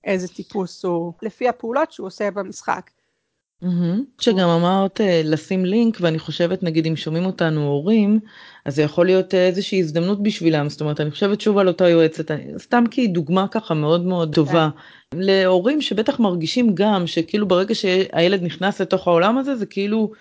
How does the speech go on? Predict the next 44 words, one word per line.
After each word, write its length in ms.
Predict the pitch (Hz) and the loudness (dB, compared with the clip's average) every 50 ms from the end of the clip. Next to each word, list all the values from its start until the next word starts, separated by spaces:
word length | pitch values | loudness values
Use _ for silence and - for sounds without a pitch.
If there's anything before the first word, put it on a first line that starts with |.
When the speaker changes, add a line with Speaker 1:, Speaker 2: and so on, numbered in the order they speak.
| _ | _
Speaker 2:
הילד 380 | - 170 170 180 190 196 180 175 | 2 4 4 6 4 4 4 2
הרוויח 380 | 160 151 147 165 190 175 - - | 0 0 2 2 2 2 2 -2
איזושהי 360 | 165 175 170 - 160 143 135 | -4 -4 -4 -4 -4 -4 -4
שפה 380 | - - 160 - - 175 165 | -6 -8 -12 -4 0 0 0
שההורים 400 | 151 - 156 147 143 143 160 160 | 0 0 0 0 0 0 0 0
לא 80 | 160 160 | 0 -2
מדברים 480 | 151 143 156 139 139 151 170 180 190 190 | -2 -4 -4 -4 -2 -4 -2 -2 -4 -4
בה, 140 | 240 269 320 370 381 - - - - - - - - - | -4 -4 -4 -6 -8 -10 -16 -20 -20 -20 -20 -20 -18 -6
ואז 340 | 156 180 180 190 208 208 170 | 0 2 4 4 4 2 2
נהיה, 180 | 202 196 196 202 | 0 0 0 0
את 100 | 196 - | 0 0
יודעת, 140 | 214 196 190 | 0 0 0
מין 120 | 185 175 | -2 -4
כזה 220 | 165 - 160 160 | -4 -4 -4 -2
נתק. 480 | 160 165 185 180 180 - 143 143 - - _ _ _ | 0 0 0 0 0 -4 -4 -4 -6 -14 _ _ _
כאילו, 180 | - - - | -4 -2 -2
Speaker 1:
כן, 140 | 202 196 185 | -2 -2 -2
Speaker 2:
כשאתה, 260 | 170 - 160 156 196 | -2 -2 0 0 0
Speaker 1:
כן. 60 | 196 185 | 0 0
Speaker 2:
כשהוא 160 | 170 190 190 | -2 -2 0
מדבר 320 | 185 180 170 175 185 180 | 0 2 2 4 4 4
על 120 | 175 170 165 | 6 4 2
זה, 380 | 160 165 233 269 302 302 302 262 | 2 0 0 0 0 -2 -2 -4
אז 160 | 208 165 147 | -4 -4 -4
הוא 100 | 185 196 | -2 -2
נמצא 280 | 190 180 170 - 185 170 | -2 -2 -2 0 0 2
ביקום 400 | 160 160 151 147 151 - 160 151 | 4 2 2 2 0 -4 -6 -4
שלו, 300 | - - 160 - 220 190 | -4 -4 -2 -2 0 0
ואנחנו 240 | 175 151 151 - 160 | 0 -2 0 -2 -4
לא 100 | 151 147 | -4 -4
מבינים 300 | 139 147 160 175 185 190 | -4 -6 -6 -4 -4 -6
אותו, 260 | 190 190 180 175 160 147 | -6 -4 -4 -4 -4 -4
וזה. 180 | 143 - 156 151 - _ - - - 226 175 - - | -8 -10 -12 -12 -12 _ -20 -20 -20 -20 -20 -10 -8
ופה 360 | 156 151 - 254 285 285 285 | -8 0 2 2 4 4 4
Speaker 1:
נכון. 160 | 269 - 196 208 | 2 2 0 -2
Speaker 2:
יש 140 | 208 - | 0 0
איזושהי 320 | 233 208 208 208 - 214 202 | -2 -2 -2 -2 -2 -2 -2
הזדמנות 640 | 196 165 151 170 185 190 220 262 285 285 277 - - - _ _ _ - | -2 -2 -2 -2 0 2 2 2 2 0 -2 -4 -12 -20 _ _ _ -2
להשתמש 480 | 180 175 165 - - 170 185 202 - - | -2 -2 0 0 -2 0 0 -2 -2 -4
בשאלון 440 | 214 202 - 180 165 160 180 208 240 | -4 -4 2 2 4 4 4 4 2
הזה 160 | 247 202 175 | 2 0 -2
כדי 340 | 165 - 165 147 170 175 175 | -4 -4 0 2 2 2 4
להבין. 640 | 175 170 170 156 139 151 175 214 208 175 160 147 139 - _ _ _ _ | 4 2 2 0 -2 -2 -2 0 0 0 -2 -4 -6 -8 _ _ _ _
Speaker 1:
נכון. 260 | - 196 214 - - | -10 -8 -8 -4 -4